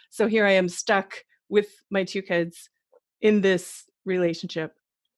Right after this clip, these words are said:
And again, sort of had to figure out, how do I, you know, before you know it, when you're in a, a relationship like that,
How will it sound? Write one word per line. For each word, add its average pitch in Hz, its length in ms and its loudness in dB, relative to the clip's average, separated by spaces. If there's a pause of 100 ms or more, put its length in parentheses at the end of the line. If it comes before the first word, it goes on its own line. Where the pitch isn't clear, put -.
(220)
And 175 160 0
again, 175 560 0
sort 180 240 -8
of 170 60 -12
had 175 120 -6
to 170 100 -4
figure 170 320 -6
out, 156 300 -4
how 185 240 -6
do 175 160 -4
I, 156 320 -6 (360)
you 175 80 -4
know, 170 40 -2
before 226 380 0
you 262 160 2
know 202 260 4
it, - 80 0
when 180 100 -2
you're 180 180 0
in 180 100 0
a, 180 80 -2 (100)
a 180 80 -4
relationship 175 680 -4
like 196 180 -6
that, 190 280 0